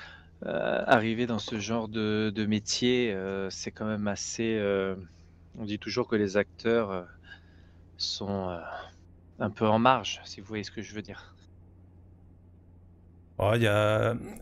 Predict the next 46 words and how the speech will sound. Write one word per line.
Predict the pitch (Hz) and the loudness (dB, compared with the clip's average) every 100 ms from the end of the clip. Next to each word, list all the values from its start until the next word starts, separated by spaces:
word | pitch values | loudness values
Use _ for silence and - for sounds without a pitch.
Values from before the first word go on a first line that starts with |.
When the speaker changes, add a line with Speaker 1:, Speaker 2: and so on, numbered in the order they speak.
| - - | -16 -4
Speaker 2:
Moi, | 156 143 | 2 4
j'ai | 131 | 4
commencé, | 160 151 156 - 147 143 | 4 4 2 4 4 6
euh, | 120 113 113 | 6 4 2
très | - 120 | 2 2
jeune, | 123 139 117 | 4 4 4
hein, | |
c'est | 113 117 | 2 2
mes | 110 | 2
parents | 117 123 | 2 0
qui | - 113 | 0 0
m'ont | 113 | 2
poussé, | 120 113 - 123 120 107 | 4 2 2 4 4 4
euh, | 98 101 - - - - - - - | 0 -4 -10 -20 -20 -20 -20 -16 -10
à | |
faire, | - 120 107 | -4 0 2
euh, | 104 98 95 95 104 107 - - - - - | 2 2 0 -2 -4 -6 -10 -18 -20 -20 -10
faire | - 110 | -4 -2
des, | 104 | -2
des | 98 117 113 | -4 -4 -2
publicités, | 117 110 107 120 113 117 123 117 | -2 -2 -4 -2 2 4 4 2
et | |
puis | - | 0
ensuite | 101 - 107 | -6 -6 -6
j'ai | 110 | -6
commencé | - 101 - | -6 -6 -4
à | 104 | -4
faire | - 107 | -4 -4
des | 104 | -4
films, | - 120 120 113 | -4 0 0 2
et, | 95 95 95 - - - - - - - - - - | 0 -4 -8 -14 -20 -20 -20 -20 -20 -20 -20 -10 2
et | |
heureusement, | 123 131 131 139 143 139 | 4 6 6 6 6 6
euh, | 120 | 6
voilà, | 113 117 110 | 6 6 4
je | 101 | 4
n'ai | 117 | 2
pas | 120 | 2
plongé | 113 123 113 120 | 2 2 4 4
dans | 113 | 4
la | 107 | 4
drogue, | 104 104 107 101 | 4 2 0 0
euh, | 98 | -2
comme | - 101 | -2 -2
beaucoup | 104 98 - 107 | -2 -4 -4 -2
de, | 104 98 | 0 0